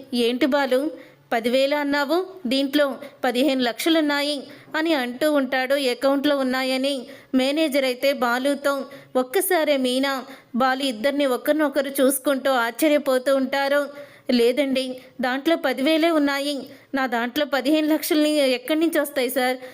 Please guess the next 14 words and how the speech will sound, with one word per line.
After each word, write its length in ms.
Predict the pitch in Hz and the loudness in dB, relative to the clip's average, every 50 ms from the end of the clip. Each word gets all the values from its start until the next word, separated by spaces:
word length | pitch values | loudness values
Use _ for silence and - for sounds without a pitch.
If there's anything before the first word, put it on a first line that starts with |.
| - - - - | -20 -14 -8 -4
అని 160 | 294 294 302 | -2 -2 -2
అంటూ 400 | 277 233 226 233 233 - 277 277 | -2 -2 -4 -4 -2 0 2 2
ఉంటే, 500 | 269 262 254 233 269 269 277 269 247 247 - - - - _ - | 2 0 -2 -2 -2 -2 -2 -4 -8 -10 -14 -20 -20 -20 _ -6
అప్పుడే 380 | 269 277 269 - 359 359 370 349 | -4 -4 0 0 2 2 4 2
ఇక 400 | 311 339 - 277 285 277 254 220 - - - | 2 0 -2 -2 -2 -2 -4 -8 -6 0 2
మళ్ళీ 360 | 254 240 226 233 254 311 320 | 2 2 2 2 2 2 2
ఆ 100 | 320 285 | 2 2
ఆఫీసర్ 540 | 262 262 262 262 - 320 302 302 330 277 269 | 2 0 -2 0 0 0 0 2 2 2 2
వచ్చి, 400 | 262 262 - - 320 285 277 262 240 - - - - - - - - | 0 -2 -2 -4 -4 -4 -4 -6 -8 -12 -16 -20 -20 -20 -14 -8 -6
అక్కడ 440 | 254 254 - 262 262 247 233 220 - - | -6 -4 -2 -2 0 0 -2 -4 -4 -4
పనిచేసే 500 | 269 254 262 254 262 311 302 294 311 285 | -2 -2 -2 0 2 2 2 4 2 0
బ్యాంకు 420 | 269 233 247 233 240 254 254 254 294 | 0 0 -2 -2 -2 -4 -2 0 2
ఉద్యోగి 520 | 285 277 262 240 202 247 277 285 269 294 | 2 2 2 2 2 2 2 2 2 2
వచ్చి, 460 | 277 254 247 247 - - 285 285 269 | 2 2 0 0 -2 -2 -2 -2 -2